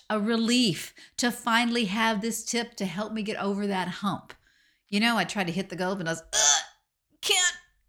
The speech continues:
get over it." I changed my perspective. I added this little tip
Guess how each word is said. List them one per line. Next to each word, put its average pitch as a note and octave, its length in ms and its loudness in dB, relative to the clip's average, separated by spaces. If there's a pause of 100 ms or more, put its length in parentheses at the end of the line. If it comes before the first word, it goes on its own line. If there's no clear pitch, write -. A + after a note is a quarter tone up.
(140)
get E4+ 260 4 (420)
over D4 300 2 (220)
it." - 160 6 (520)
I F#3 180 4
changed G#3 440 0
my F3+ 160 0
perspective. D4+ 720 -2 (240)
I D#3+ 160 -2
added D#3+ 240 0
this A3+ 220 0
little G#3+ 180 -4
tip - 400 -4